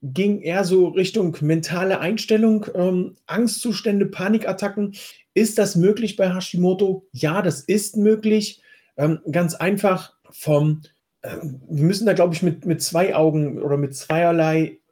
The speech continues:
mit zweierlei Blicken rangehen. Einmal ist es natürlich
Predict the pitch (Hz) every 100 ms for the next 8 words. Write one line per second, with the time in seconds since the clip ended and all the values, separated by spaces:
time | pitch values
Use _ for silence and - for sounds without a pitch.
0 | _ 156 151 - 156 165 160 151 143 123
1 | 214 208 123 113 117 110 107 - 135 196
2 | 202 208 208 202 190 - 202 190 - _
3 | -